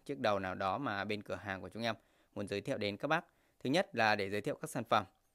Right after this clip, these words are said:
Thứ hai là để các bác có thể nắm được và biết được về cái cấu trúc của nó ở bên trong, để các bác có thể sau này các bác có mua sản phẩm như thế nào thì các bác có thể so sánh với những sản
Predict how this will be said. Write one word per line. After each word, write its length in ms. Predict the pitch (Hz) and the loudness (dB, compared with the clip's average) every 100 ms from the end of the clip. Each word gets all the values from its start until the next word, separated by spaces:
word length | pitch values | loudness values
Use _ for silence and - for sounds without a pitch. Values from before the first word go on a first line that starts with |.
| _ | _
Thứ 120 | - 123 | -2 0
hai 260 | 156 156 143 - | 4 2 0 -2
là 140 | 101 | 0
để 180 | 98 90 | 2 -2
các 120 | 135 | 0
bác 140 | 147 | 0
có 80 | 156 | 0
thể 180 | 143 101 - _ _ _ - | -2 -2 -4 _ _ _ -4
nắm 240 | 113 117 | -2 0
được 220 | 185 131 - | 0 0 -2
và 260 | 107 95 | -4 -2
biết 200 | 98 170 | 0 -2
được 220 | 185 120 - | 0 -2 -2
về 300 | 101 92 87 _ _ - | -2 -2 -4 _ _ -10
cái 100 | 113 | 0
cấu 220 | 127 147 | 2 2
trúc 180 | - 269 | -2 -6
của 120 | - | -6
nó 100 | 104 | -4
ở 100 | 113 | -2
bên 180 | 139 117 | -2 -2
trong, 200 | 113 123 - - | 4 2 2 -6
để 200 | 104 80 | -4 -4
các 120 | - | 0
bác 160 | 143 143 | -2 0
có 60 | |
thể 160 | 139 101 - _ _ _ | 0 0 -2 _ _ _
sau 80 | - | -2
này 140 | 110 101 | 0 2
các 100 | 120 | 2
bác 100 | 131 | 0
có 100 | 135 | 0
mua 180 | 120 | 0
sản 160 | 120 107 | -2 -2
phẩm 220 | 98 98 - - | 0 0 -2 -8
như 140 | 110 | -4
thế 60 | 120 | 0
nào 160 | 120 | 0
thì 80 | 98 | -2
các 100 | 95 | -2
bác 180 | 120 123 | -2 0
có 80 | 127 | -2
thể 120 | 107 | -4
so 200 | - 110 | -4 -6
sánh 400 | - 98 98 107 | -4 -6 -6 -4
với 160 | 101 | -4
những 100 | 104 | -4
sản 160 | 120 117 | -6 -6